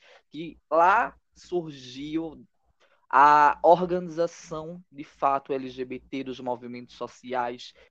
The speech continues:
presentes, e aí com questões políticas muito interessantes,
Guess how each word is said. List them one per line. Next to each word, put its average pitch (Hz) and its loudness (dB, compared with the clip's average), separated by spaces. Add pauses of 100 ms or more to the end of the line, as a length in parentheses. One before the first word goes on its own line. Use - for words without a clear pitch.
(100)
presentes, 143 -2 (240)
e 135 -2
aí 139 0
com 156 -12
questões 190 -4
políticas 185 -4
muito 180 -10
interessantes, 175 -8